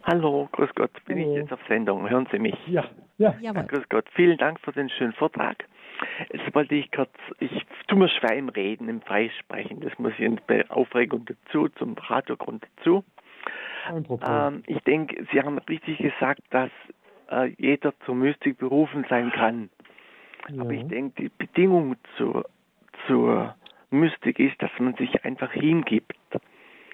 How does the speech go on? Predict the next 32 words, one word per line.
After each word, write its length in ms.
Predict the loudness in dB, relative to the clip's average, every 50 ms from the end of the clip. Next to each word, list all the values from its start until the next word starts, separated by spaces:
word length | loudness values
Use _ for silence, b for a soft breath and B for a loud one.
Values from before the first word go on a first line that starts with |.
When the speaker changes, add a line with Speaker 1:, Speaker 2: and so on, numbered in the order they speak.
| B B -2
Speaker 2:
So 100 | 2 2
ist 140 | 4 4 4
es. 120 | 2 2
Speaker 1:
Bedingungslose 760 | 2 4 6 8 8 10 8 8 6 6 4 2 2 2 0
Hingabe 640 | 0 2 2 2 2 2 2 2 2 2 0 0 -2 -2 -4
zu 60 | -4 -2
Jesus 500 | 2 4 4 4 4 4 4 2 2 2 -2 -10 -18 -20 B B B B B B B B B B B -8 0 4
führt 280 | 6 6 6 6 4 0
eigentlich 380 | 0 0 0 -2 -2 -4 -4
automatisch 880 | -6 -6 -4 -2 0 0 0 0 -2 -4 -4 -4 -2 0 0 -2 -2 -4 -8 _ _ _ _ _ _ _ _ -4
zur 120 | 0 2 4
Mystik, 600 | 4 4 2 0 -4 -2 0 0 0 0 -4 -12 B B B B B B B B B B B _ 2
denn 380 | 4 4 4 2 0 -4 -6 -8 -12 _ _ -20 -20 -16 -8
ich 240 | -6 -6 -4 -2 0
habe 180 | 0 0 0 0
einfach 260 | -2 0 0 0 -2 -2
so 80 | -4 0
gebetet 680 | 0 0 0 2 4 4 4 4 4 2 -2 0 0
und 160 | 0 -2 0 2
plötzlich, 440 | 0 0 0 -2 -4 -6 -6 -6 -8 B B B B B B B
und 180 | -8 -4 -2 0
da 180 | 0 0 -2
hat 120 | -2 -6 -8
der 60 | -8
Pater 300 | -6 -6 -4 -2 -2 -4
Buhr 340 | -2 2 4 4 4 4 2
mal 200 | 0 -2 -2 -2
gesagt, 540 | -4 -4 0 0 0 0 0 -2 -8 -18 B B B B B B B B B B B B B B B -4
hat 180 | -4 -4 -2 0
die 140 | 0 0
mystische 580 | 2 4 4 4 4 2 -4 -6 -4 -2 -2 -2
Vermählung 840 | 0 2 2 4 4 6 6 6 6 4 4 2 0 -2 -4 -8 -10